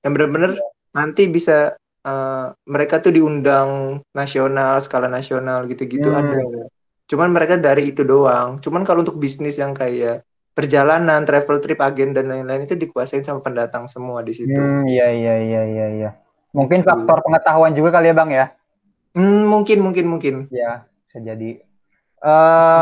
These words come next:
Speaker 1: Hmm.
Speaker 2: ini, Bang, kalau meng-, mengenai tradisinya gimana, Bang, di sono?
Speaker 1: Oh, tradisinya sih menurut gua kental dan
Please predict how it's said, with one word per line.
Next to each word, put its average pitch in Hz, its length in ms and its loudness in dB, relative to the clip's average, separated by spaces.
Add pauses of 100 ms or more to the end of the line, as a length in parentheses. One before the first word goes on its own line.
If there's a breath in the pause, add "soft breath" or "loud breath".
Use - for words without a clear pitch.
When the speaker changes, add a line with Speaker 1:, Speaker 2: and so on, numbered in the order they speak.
Speaker 1:
Hmm. 170 160 0
Speaker 2:
ini, 180 80 -2
Bang, 180 320 0 (240)
kalau 175 240 2
meng-, 180 320 -6
mengenai 185 400 0
tradisinya 185 400 0
gimana, 180 320 0
Bang, 143 160 -4
di 131 80 -14
sono? 135 320 -12 (800)
Speaker 1:
Oh, 147 160 0
tradisinya 147 520 0
sih 190 140 -2
menurut 170 300 -2
gua 175 160 0
kental 170 480 -2
dan 160 240 -4